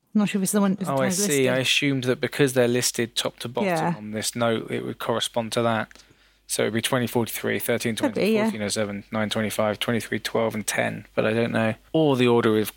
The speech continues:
Speaker 2: of course, is, oh, I've just realised we've got colons down the middle of that, haven't we? Does that help us? Do you see what I mean? Down the middle of our
Speaker 1: Yeah.
Speaker 2: list.
Speaker 1: I was wondering if I was
Speaker 2: So if
Speaker 1: just
Speaker 2: that
Speaker 1: separating
Speaker 2: did
Speaker 1: it from
Speaker 2: quite
Speaker 1: the arrow, but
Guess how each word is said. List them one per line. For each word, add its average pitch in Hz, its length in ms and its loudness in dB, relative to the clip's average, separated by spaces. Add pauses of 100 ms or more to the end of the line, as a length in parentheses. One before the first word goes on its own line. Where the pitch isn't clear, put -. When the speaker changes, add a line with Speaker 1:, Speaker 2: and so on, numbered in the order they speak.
Speaker 2:
of 117 100 -4
course, 113 440 2
is, 107 480 0 (160)
oh, 185 260 6
I've 143 60 2
just - 240 0
realised 180 260 4
we've 160 80 0
got 156 160 2
colons 151 460 2
down 117 180 0
the 113 80 -2
middle 110 240 -2
of 104 80 -6
that, 139 220 2
haven't 147 280 -4
we? 104 200 -4 (260)
Does - 220 0
that 139 180 0
help 139 260 -2
us? - 280 -2
Do - 100 -4
you 135 60 0
see - 140 0
what 127 100 4
I 147 40 2
mean? 135 240 2
Down 123 200 2
the 123 100 0
middle 127 300 0
of 117 120 2
our 117 140 2
Speaker 1:
Yeah. 196 200 -2
Speaker 2:
list. - 440 -6
Speaker 1:
I 220 100 4
was 202 120 0
wondering 214 220 4
if 190 100 -2
I 190 80 4
was 185 140 2
Speaker 2:
So 202 60 0
if 196 40 2
Speaker 1:
just - 120 -4
Speaker 2:
that 151 100 0
Speaker 1:
separating 139 360 0
Speaker 2:
did 208 120 -2
Speaker 1:
it 190 40 -2
from 196 160 0
Speaker 2:
quite 190 60 2
Speaker 1:
the 196 60 2
arrow, 196 340 2
but - 200 -4